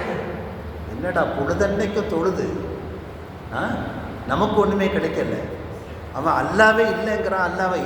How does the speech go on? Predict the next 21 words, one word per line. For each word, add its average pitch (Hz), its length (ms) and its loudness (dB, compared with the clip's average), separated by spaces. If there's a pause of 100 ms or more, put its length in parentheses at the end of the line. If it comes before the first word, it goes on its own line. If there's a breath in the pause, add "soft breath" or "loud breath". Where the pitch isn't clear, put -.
ஏசுறான், 175 460 -2 (720)
அவனுக்கு 208 360 0
இவ்வளோ 226 340 0
கொட்டி 202 240 2
கொடுக்கறானேன்னு 180 680 2
சொல்லி 190 240 0
நம்முடைய 170 600 0 (580)
ஈமான் 190 500 2
ஆட்டம் 208 540 2
கண்டுவிடும் 165 640 -2
என்ற 202 600 0
காரணத்தினால் 143 1080 2
நான் 151 320 2
அதை 151 120 -2 (100)
செய்யவில்லை 208 760 2
என்று - 200 0
அல்லாஹ் 147 240 2
சுப்ஹானஹு 147 460 0
வ 151 120 -2
தஆலா - 160 -4
சொல்கிறார். - 200 -6